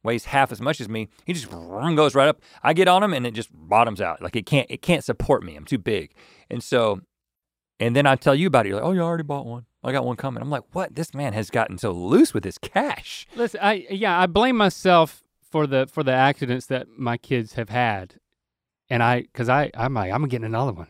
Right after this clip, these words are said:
Speaker 2: This is fun."
Speaker 1: <laughs> Well, and then, and then, wh-, and I was like, "Okay, well, I gotta get one now." So I got one of those on the way. We're actually
Speaker 2: Got 'em
Speaker 1: gonna,
Speaker 2: on order.
Speaker 1: we're, we're gonna have to, like, find a friend to just come along with
Speaker 2: Yeah,
Speaker 1: us.
Speaker 2: well, the app,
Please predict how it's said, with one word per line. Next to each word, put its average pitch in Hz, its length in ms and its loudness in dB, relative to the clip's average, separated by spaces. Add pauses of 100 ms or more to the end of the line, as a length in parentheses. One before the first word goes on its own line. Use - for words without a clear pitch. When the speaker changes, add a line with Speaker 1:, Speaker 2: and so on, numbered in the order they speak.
Speaker 2:
This - 180 0
is 131 60 -2
fun." 202 440 8 (100)
Speaker 1:
<laughs> 196 320 4 (240)
Well, 180 160 10
and 139 200 4
then, 160 140 4
and 135 220 0
then, 147 300 0
wh-, 135 120 -2 (240)
and 123 80 0
I 131 80 6
was 120 120 4
like, 110 120 0
"Okay, 135 300 -4
well, 120 160 -6
I 131 160 -6
gotta 92 160 -6
get 76 180 -10
one 76 160 -10
now." 127 280 -6 (360)
So 110 520 2
I 110 160 2
got 113 160 4
one 107 80 0
of 110 40 -4
those 107 140 0
on 104 60 -6
the 110 60 -4
way. 123 220 -2
We're 135 100 4
actually 208 260 4
Speaker 2:
Got 180 100 4
'em 151 80 2
Speaker 1:
gonna, 143 120 4
Speaker 2:
on 143 40 4
order. 170 260 4
Speaker 1:
we're, 175 100 0
we're 139 560 -4
gonna 165 120 0
have 123 1200 -2
to, 143 60 -4
like, 117 160 -2
find 151 460 2
a 147 60 0
friend 151 460 0
to 98 60 -4
just 101 180 -6
come 135 160 0
along 135 320 2
with 87 100 -2
Speaker 2:
Yeah, 208 60 0
Speaker 1:
us. 208 60 -2
Speaker 2:
well, 220 100 4
the 185 160 -2
app, 208 380 0